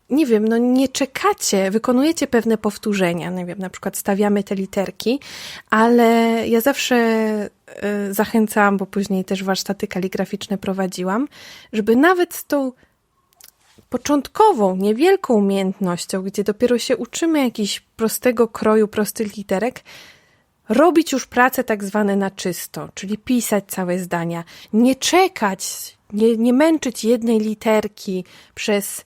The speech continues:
trzy miesiące, żeby ona była idealna, bo jedna literka,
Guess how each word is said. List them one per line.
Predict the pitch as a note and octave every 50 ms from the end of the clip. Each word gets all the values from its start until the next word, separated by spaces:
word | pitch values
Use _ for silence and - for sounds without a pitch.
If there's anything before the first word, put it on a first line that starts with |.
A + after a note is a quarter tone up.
| _ _ _ _ _ _ _ -
trzy | - - - C4+ C4
miesiące, | B3+ B3+ A#3 A3 - - A3 G#3+ G#3+ A3 - A3 G#3
żeby | G3+ G3 F#3+ G3+
ona | G3+ G3+ G#3 G3+
była | F#3+ G#3 G#3 G3
idealna, | G3 - A#3 G#3 G3+ G#3+ - - G#3 F#3+ F#3 F#3+ F#3+ G3+ G#3+ A#3 B3+ - _ _ _ _ _
bo | - G3+ G3+
jedna | G#3 G#3 A#3 A#3+ A3+ A3+ A#3+ B3+
literka, | B3 A#3 A#3 A3 - G3+ F#3+ F#3 F#3 - - G3 G3+ G#3+